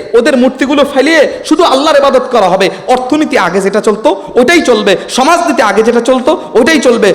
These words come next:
সংস্কৃতি আগে যেটা চলতো ওটাই চলবে, এমনটা মুহাম্মদ সাল্লাল্লাহু আলাইহি ওয়াসাল্লাম চেয়েছেন? মক্কাওয়ালারা শুধু লা ইলাহা শব্দ থেকেই এই মিনিং বুঝে ফেলছে। কারণ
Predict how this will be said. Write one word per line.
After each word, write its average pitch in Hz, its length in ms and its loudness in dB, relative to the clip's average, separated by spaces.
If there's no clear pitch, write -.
সংস্কৃতি 330 560 0
আগে 233 200 2
যেটা 269 200 0
চলতো 277 300 2
ওটাই 339 260 2
চলবে, 226 300 2
এমনটা 208 320 0
মুহাম্মদ 170 260 -4
সাল্লাল্লাহু 165 260 -2
আলাইহি 160 100 -6
ওয়াসাল্লাম 151 140 -8
চেয়েছেন? 151 300 -4
মক্কাওয়ালারা 185 500 -2
শুধু 185 240 -8
লা 180 200 2
ইলাহা 160 360 -2
শব্দ - 300 -10
থেকেই 196 300 -8
এই 170 120 -2
মিনিং 233 400 -4
বুঝে 170 200 -4
ফেলছে। - 280 -10
কারণ 302 260 2